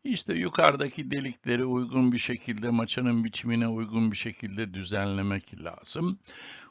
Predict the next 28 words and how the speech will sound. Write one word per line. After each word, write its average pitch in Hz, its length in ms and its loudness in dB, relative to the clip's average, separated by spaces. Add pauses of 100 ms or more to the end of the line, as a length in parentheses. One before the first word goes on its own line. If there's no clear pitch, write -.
(120)
Kutu 160 300 -2
dolduktan 110 640 2
sonra... 113 760 -4 (600)
Tabii 139 360 -2
bu 127 140 -4
gelen 131 340 8
hava, 123 440 4
bunun, 131 560 4 (140)
e, 67 340 -12
ayrıntısına 120 640 4
girmiyoruz 127 640 2
ama 170 260 2
buradaki 123 1000 -2
hem 123 240 4
üfleme 113 500 0
deliklerinin 98 720 -4
hem 120 300 2
de 117 140 2
havalandırma 113 1400 2
deliklerinin, 92 580 -6
bakın 101 320 -6
burada 98 260 -4
bir 95 80 -8
havalandırma 98 880 -4
deliği 87 340 -2
var. 87 280 -4
Basılan 107 460 2
havanın 98 460 2